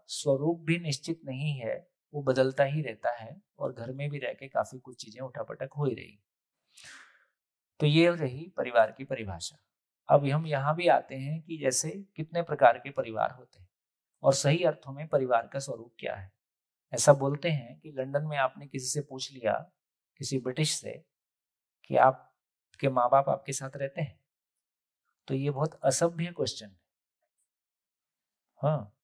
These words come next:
ऐसा पूछना असभ्यता है, क्योंकि वहाँ के कल्चर में ही ऐसा नहीं है कि माता पिता साथ रहते हैं, ऐसा लोग बताते हैं। ठीक, इसका मतलब ये हुआ,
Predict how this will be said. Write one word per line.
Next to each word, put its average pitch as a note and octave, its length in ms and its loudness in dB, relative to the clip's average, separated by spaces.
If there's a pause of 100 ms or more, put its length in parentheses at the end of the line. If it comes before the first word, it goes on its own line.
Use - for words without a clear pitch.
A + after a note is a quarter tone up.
(960)
ऐसा C3+ 300 4
पूछना C#3 500 -4 (180)
असभ्यता D#3 560 2
है, - 220 -12 (920)
क्योंकि D3 260 0
वहाँ D3+ 280 4
के E3+ 140 -8
कल्चर E3 460 4
में F3+ 80 -6
ही F3+ 180 -6
ऐसा C#3 260 2
नहीं A#2 280 -14
है A2+ 180 -14
कि D#3 140 -10
माता B2+ 260 -4
पिता - 260 -10
साथ A#2+ 300 -4
रहते G#2+ 280 -16
हैं, D3 180 -10
ऐसा C#3+ 160 -10
लोग A#2+ 240 -14
बताते - 360 -10
हैं। - 60 -20 (1000)
ठीक, E3+ 260 0 (180)
इसका D#3 280 4
मतलब F#3 320 2
ये D3 120 -2
हुआ, A#2+ 340 0